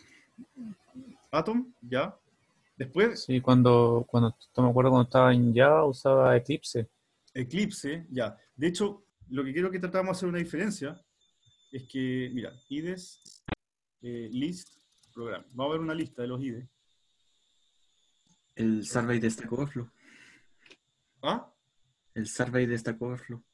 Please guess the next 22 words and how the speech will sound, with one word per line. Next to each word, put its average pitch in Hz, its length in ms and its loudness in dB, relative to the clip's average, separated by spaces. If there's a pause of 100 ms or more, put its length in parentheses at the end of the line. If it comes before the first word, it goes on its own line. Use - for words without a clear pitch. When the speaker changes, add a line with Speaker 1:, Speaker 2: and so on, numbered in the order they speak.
(360)
Speaker 1:
¿Sí? 233 400 -6
Speaker 3:
Ahí 110 120 -10
se 117 160 -10
ven 113 120 -4
rankeados 113 360 -6
los 117 160 -10
que 113 360 -6 (220)
mejor 117 320 -4
son 117 200 -8
apreciados 113 340 -10
por 117 80 -6
la 117 80 -6
comunidad. 120 420 -2 (380)
Speaker 1:
A 107 100 -12
ver. 120 240 -10 (2750)
Speaker 3:
Este. - 320 -20 (1300)
Stack 110 420 -6
Overflow, 113 880 -4 (160)
ahí 113 120 -6
está 113 120 -12
el 98 60 -12
survey. - 340 -12